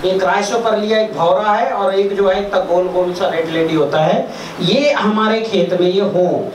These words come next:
ये होंगे तो बीमारी, मान लो हमारे कुछ पौधे कमजोर भी होंगे तो ये फटकने नहीं देंगे। अगर इल्ली मान लो आ गई तो ये जो है क्राइसोपरलिया भौरा चुन चुन के खा जाएगा।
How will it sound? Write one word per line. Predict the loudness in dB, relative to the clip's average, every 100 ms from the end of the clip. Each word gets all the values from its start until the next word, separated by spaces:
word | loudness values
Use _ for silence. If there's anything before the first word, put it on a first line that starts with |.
| -12 -14 -14 -4
ये | 0 2
होंगे | 4 2 0 0 2 2 0 -4 -12 -14 -14 -14 -4
तो | -2
बीमारी, | 0 2 2 0 0
मान | 0 0 2
लो | 2 0 -2
हमारे | 0 0 0
कुछ | 0 -2 0
पौधे | 0 2 0
कमजोर | 0 0 4 2 2
भी | -2
होंगे | -2 0 0
तो |
ये | 2 0
फटकने | 0 0 0 0 0
नहीं | 0
देंगे। | 0 0 -2 -4 -8 -14 -16 -16 -16 -14 -14 -14 -14 -14 -16 -16 -16 -16 -16 -16 -16 -16 -14 -14 -14 -14 -14 -16 -8
अगर | -2 0 2
इल्ली | 4 2 2
मान | 0 2
लो | 2
आ | 2 2
गई | 0 0 0 -2 -8 -8 -2
तो |
ये | 2 2 2
जो | 2
है | 2 2 0
क्राइसोपरलिया | 0 0 0 0 0 2 2 2 2
भौरा | 2 2 2 0
चुन | 0 0
चुन | 2 2
के | 2 0
खा | 0 0
जाएगा। | 0 0 0 -4